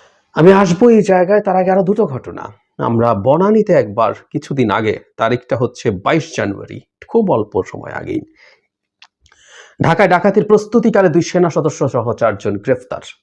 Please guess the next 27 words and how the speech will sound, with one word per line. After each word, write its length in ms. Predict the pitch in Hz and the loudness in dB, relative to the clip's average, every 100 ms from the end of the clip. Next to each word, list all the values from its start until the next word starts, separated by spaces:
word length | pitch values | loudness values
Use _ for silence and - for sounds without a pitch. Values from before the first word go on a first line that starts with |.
| _ _ _ _ _ _ _ _ - - _ _ _ _ _ - | _ _ _ _ _ _ _ _ -20 -20 _ _ _ _ _ 2
মানে, 140 | 147 | 4
ওয়ার্কিং 640 | 143 139 131 202 208 165 139 | 4 2 4 2 2 0 0
সেনা 220 | 123 104 | -2 -4
সদস্য 440 | - 98 107 226 | -4 -6 -4 0
ডাকাতির 640 | 185 135 120 113 113 107 _ _ _ - | 0 0 -4 -6 -6 -8 _ _ _ -6
প্রস্তুতিকালে 800 | 147 - - 113 113 98 104 107 - _ - 98 | -4 -4 -6 -4 -2 0 -2 -4 -10 _ -6 -4
ধরা 240 | 127 131 | 0 0
পড়েছেন, 540 | 123 110 98 - 247 311 - _ - | 2 0 0 0 2 0 -4 _ -10
তাদেরকে 220 | - 101 | -8 -8
সেনাবাহিনীর 440 | - 95 98 160 | -4 -4 0 0
কাছে 180 | 190 196 | 2 0
হস্তান্তর 420 | 180 175 196 175 | 0 0 -2 -2
করা 200 | 143 143 | -2 -2
হয়েছে। 240 | 139 139 165 | -2 -4 -4
So, 120 | 175 | -10
কাজ 400 | - 220 240 202 | -4 0 0 0
করছেন 440 | - 180 - 156 147 | -2 -4 -2 -4 -2
এমন 200 | 131 127 | -2 -2
সেনা 200 | 123 123 | -2 -6
সদস্য 500 | 117 113 104 180 - - _ - | -6 -8 -6 -4 -4 -6 _ -12
ডাকাতির 440 | 151 147 139 123 107 | -2 -2 -2 -4 -4
প্রস্তুতি 460 | 107 107 - 113 | -6 -10 -10 -14
নিচ্ছেন। 400 | - - - 127 131 _ _ _ _ 120 | -14 -16 -14 -12 -12 _ _ _ _ -6
At 80 | |
the 100 | 110 - | -4 0
same 240 | 156 196 185 | 2 2 0
time, 240 | 190 302 | 0 0